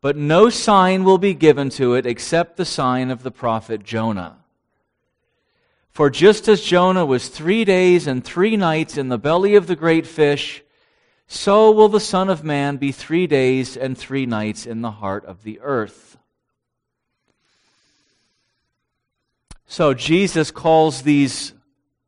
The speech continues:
sign seekers an evil and adulterous generation, and he says the only sign that he would give to them is the sign he would give to all, which was going to be his resurrection from the dead.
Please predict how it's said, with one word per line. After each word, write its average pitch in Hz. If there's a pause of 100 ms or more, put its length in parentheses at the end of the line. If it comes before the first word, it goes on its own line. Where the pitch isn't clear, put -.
(140)
sign 185
seekers 123
an 135
evil 208
and 147
adulterous 143
generation, 104 (600)
and 156
he 165
says 170
the 151
only 233
sign 202
that 185
he 190
would 190
give 190
to 196
them 135 (280)
is 139
the 147
sign 185
he 180
would 175
give 160
to 165
all, 113 (200)
which 135
was 135
going 151
to 151
be 120
his 147
resurrection 123
from 101
the 101
dead. 92